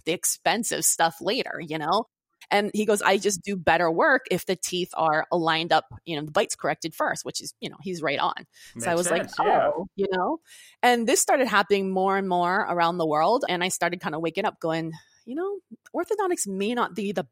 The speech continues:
Speaker 1: best thing for me to do where I am." So, uh, I guess my prayers were heard, and I was thinking about it, and I got a random phone call at the end, or I mean, it was maybe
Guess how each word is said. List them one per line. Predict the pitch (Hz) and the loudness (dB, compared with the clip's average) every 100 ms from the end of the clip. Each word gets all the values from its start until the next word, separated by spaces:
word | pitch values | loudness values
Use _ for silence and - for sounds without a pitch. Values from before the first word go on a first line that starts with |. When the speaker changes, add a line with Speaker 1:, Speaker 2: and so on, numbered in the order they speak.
| - | -4
Speaker 1:
best | 165 160 - | -2 0 -2
thing | 160 | -4
for | 156 | -4
me | 151 151 | -6 -4
to | 156 | -6
do | 151 151 | -4 -4
where | 151 156 156 | -2 0 0
I | - 135 | -2 -4
am." | - - 170 | -2 -4 -4
So, | - 196 190 - _ | 0 0 0 -6 _
uh, | 214 208 196 190 180 - | 2 6 6 4 -2 -10
I | 170 | 0
guess | 220 220 - - _ _ | 0 2 -2 -4 _ _
my | 196 | -2
prayers | 190 233 240 214 | 2 6 6 6
were | 196 | 2
heard, | 190 208 285 | 4 4 4
and | 226 180 | 2 2
I | 170 175 | 0 0
was | 175 160 | -4 -4
thinking | 208 214 214 | -6 -6 -2
about | 202 185 190 | 2 4 4
it, | 254 | 2
and | 185 | 0
I | 180 | 2
got | 185 202 | 4 4
a | 180 | 2
random | 165 170 196 | 0 0 -2
phone | 196 185 | -2 -2
call | 190 196 | 2 2
at | 196 | 2
the | - | -2
end, | - 170 175 180 | -4 -2 -2 0
or | 156 156 _ - | -2 -4 _ -10
I | |
mean, | 175 | -6
it | |
was | 180 | -4
maybe | - 170 | -4 -6